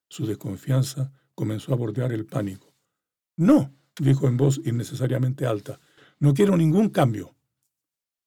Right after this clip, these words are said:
«No», repitió el ejecutivo sorprendido. «¿Está segura?» «Sí, estoy segura, no». No lo estaba, pero había resuelto no aceptar nada. No la harían caer en ninguna trampa.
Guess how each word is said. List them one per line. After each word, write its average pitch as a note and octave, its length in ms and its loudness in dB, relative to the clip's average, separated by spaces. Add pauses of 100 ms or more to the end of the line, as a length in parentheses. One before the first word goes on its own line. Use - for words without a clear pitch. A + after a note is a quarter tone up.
(440)
«No», D#3+ 480 2
repitió C3+ 420 -6
el D#3+ 80 -2
ejecutivo C3+ 480 -2
sorprendido. A#2 720 -2 (260)
«¿Está - 240 -6
segura?» D3 420 0 (800)
«Sí, D#3 160 -4
estoy C3+ 280 0
segura, G2+ 360 -4
no». B2 320 -6 (1200)
No G3 160 2
lo D#3+ 100 2
estaba, G2 500 -6 (420)
pero C3+ 180 2
había D#3 180 4
resuelto C#3 480 0
no C3+ 240 4
aceptar C#3 520 -4
nada. A2+ 460 -2 (520)
No C#3 180 2
la B2 80 2
harían A#2 260 0
caer A2+ 280 -2
en G#2+ 120 -6
ninguna G#2 340 -6
trampa. F#2 440 -10